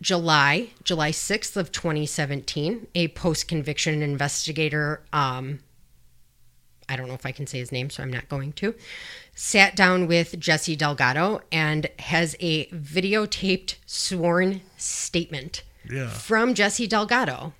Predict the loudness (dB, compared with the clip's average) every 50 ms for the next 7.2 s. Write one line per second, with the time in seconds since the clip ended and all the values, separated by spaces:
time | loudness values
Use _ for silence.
0 | _ _ _ -20 _ _ -20 -20 -20 _ _ -8 -6 -2 0 0 2 2 0 0
1 | -2 -4 -8 -10 -12 -12 -20 _ -20 -20 _ _ 0 2 2 2 6 6 6 6
2 | 6 4 4 4 2 4 2 0 0 0 -6 -4 -4 -2 0 2 2 2 4 4
3 | 4 4 4 2 2 4 4 4 2 -2 -8 -10 _ _ _ _ _ _ -20 -20
4 | -20 -20 -10 0 0 0 2 4 2 2 2 2 -2 -4 -2 -2 -2 -2 -2 -2
5 | -2 -2 -2 -2 -4 -4 -4 -4 -4 -2 -2 -4 -4 -4 -4 -6 -6 -6 -8 -10
6 | -12 -16 -18 -18 -20 _ -20 _ -16 -14 -14 -12 -12 -12 -10 -10 -8 -6 -6 -6
7 | -6 -6 -8 -12